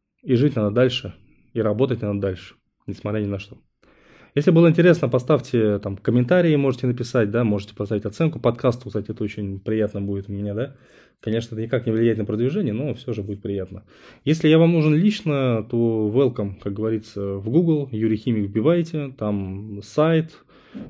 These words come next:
по-моему, там ВКонтакте. Вот если на сайт зайдете, там будет и Телега-канал в Телеграме, он закрытый пока что, да, по ссылке можете зайти.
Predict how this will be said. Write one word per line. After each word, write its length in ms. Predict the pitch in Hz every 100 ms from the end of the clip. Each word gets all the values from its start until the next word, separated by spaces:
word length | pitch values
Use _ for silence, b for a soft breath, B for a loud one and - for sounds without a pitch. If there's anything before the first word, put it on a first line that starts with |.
| B -
по-моему, 380 | - 110 120 107
там 120 | 104
ВКонтакте. 540 | 101 113 107 170 160 110
Вот 160 | 107
если 180 | 110 -
на 440 | 110 110 117 135 127
сайт 240 | 147 117
зайдете, 360 | 117 127 180 113
там 180 | 107
будет 160 | 107 104
и 80 | 98
Телега-канал 640 | 123 156 147 127 127 123
в 40 | 113
Телеграме, 420 | 110 117 117 101
он 60 |
закрытый 380 | 101 110 127 113
пока 240 | - - 104
что, 160 | -
да, 100 | 113
по 120 | 117
ссылке 300 | 101 - 101 -
можете 280 | 101 -
зайти. 360 | 104 107 110